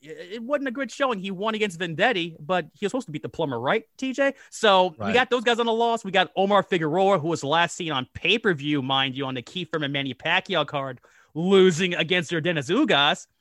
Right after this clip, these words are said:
Speaker 1: He's facing Abel Ramos, who, once again, lost on, on regular Fox T V against the same Ugas. It's honestly,
Speaker 2: Okay.
Speaker 1: T J, this, for
Speaker 2: So
Speaker 1: lack of better
Speaker 2: you're
Speaker 1: terms,
Speaker 2: laying it
Speaker 1: it's
Speaker 2: out.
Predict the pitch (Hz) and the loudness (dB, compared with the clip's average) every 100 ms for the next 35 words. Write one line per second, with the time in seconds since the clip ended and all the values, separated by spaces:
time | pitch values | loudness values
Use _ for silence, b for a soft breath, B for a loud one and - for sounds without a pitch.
0 | _ _ _ 277 269 277 240 269 285 294 | _ _ _ -2 -2 -2 0 4 4 6
1 | 320 247 151 139 - 214 185 190 190 220 | 4 6 4 2 -4 -6 -2 -2 -2 0
2 | 254 196 151 160 - - 139 139 147 143 | 0 0 2 2 0 -4 -6 -4 -4 -4
3 | 165 160 220 233 - - 147 151 156 b | -4 -2 0 0 0 -6 -4 -4 -6 b
4 | b 196 214 208 208 233 214 226 254 180 | b -2 0 0 0 2 2 0 2 2
5 | 131 113 - B B 202 320 311 - 226 | 2 -2 -10 B B -8 -6 -6 0 2
6 | 302 208 147 185 196 339 - _ - 185 | 4 2 0 0 -2 -4 -6 _ -14 0
7 | 214 285 254 240 156 220 226 202 120 113 | 2 4 4 4 4 4 2 2 0 -2
8 | 147 | -6